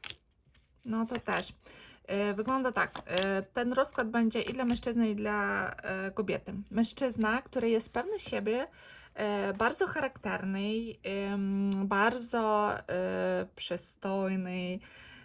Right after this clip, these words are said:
e, lubi siebie, lubi spełniać swoje marzenia. Mm,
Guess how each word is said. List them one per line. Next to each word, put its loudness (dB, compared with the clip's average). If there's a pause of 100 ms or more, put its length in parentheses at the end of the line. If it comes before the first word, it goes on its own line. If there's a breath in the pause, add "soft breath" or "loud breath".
(100 loud breath)
e, -2
lubi 2
siebie, 0
lubi 2
spełniać 0
swoje 2
marzenia. 0
Mm, -6